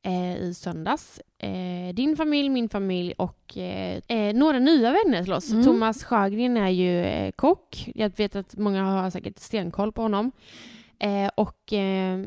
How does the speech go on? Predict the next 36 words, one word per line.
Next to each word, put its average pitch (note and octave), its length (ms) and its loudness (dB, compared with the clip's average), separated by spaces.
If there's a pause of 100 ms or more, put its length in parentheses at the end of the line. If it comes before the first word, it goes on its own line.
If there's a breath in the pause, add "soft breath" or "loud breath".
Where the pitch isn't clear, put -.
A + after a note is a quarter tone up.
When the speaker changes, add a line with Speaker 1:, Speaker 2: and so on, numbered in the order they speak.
Speaker 1:
Jonas A3+ 380 2
och F#3+ 100 -8
Robin G#3+ 400 2
har B3+ 140 4
ju G#3+ 80 4
blivit, F#3+ 300 -4
eh, - 420 -8
alltså, - 160 -2
en E4+ 80 2 (220)
nära G3+ 300 2
vän - 220 -8
till F#3 120 -6
honom. G3+ 400 -2
Speaker 2:
Mm. A#3 300 -8 (840 loud breath)
Speaker 1:
Så C#4 120 -2
vi D4 200 6
umgicks B3 440 2
ju A#3 200 2
dera-, G3 360 0
med G#3 160 0
deras F#3+ 240 -2
familjer A3+ 720 0
i, F#3+ 400 -2
eh, F3+ 60 -4
söndags, G3+ 640 -6
och - 220 -6
jag G3 220 2
tyckte E4 260 -2
de F3+ 180 -2
var F#3 240 -4 (160)
så G#3 260 -2
jävla F#3 680 0
härliga. G3+ 300 0
Speaker 2:
Nej, F3+ 60 0
men F3 120 -4
snälla. E3 340 -8